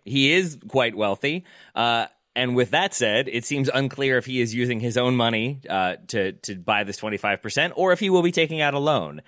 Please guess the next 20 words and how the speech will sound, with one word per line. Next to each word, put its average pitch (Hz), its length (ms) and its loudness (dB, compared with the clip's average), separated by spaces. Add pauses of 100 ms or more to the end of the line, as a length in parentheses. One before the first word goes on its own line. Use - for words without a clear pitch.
(100)
At 113 120 -2
least 147 320 0
he 147 120 2
is 135 120 2
not 120 280 -2
then 113 240 2
taking 104 240 -6
out 95 80 -4
a 98 40 -2
leverage 151 360 2
loan 120 200 2
where 117 100 0
he 107 140 -2
is 95 80 -4
putting 104 200 -4
it 90 80 -8
back 92 200 -2
on 90 80 -8
the 85 80 -10
club. 107 460 0